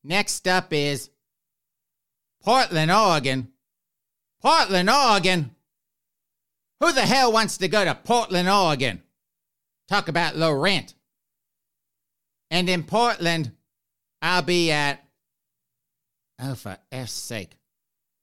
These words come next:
This is so degrading. Two Lesbos Cafe and Bookstore.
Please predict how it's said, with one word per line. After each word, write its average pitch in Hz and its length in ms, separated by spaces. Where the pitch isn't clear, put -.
This 190 180
is 143 140
so 160 240
degrading. 113 680
Two 226 200
Lesbos 185 760
Cafe 165 640
and 131 220
Bookstore. 147 720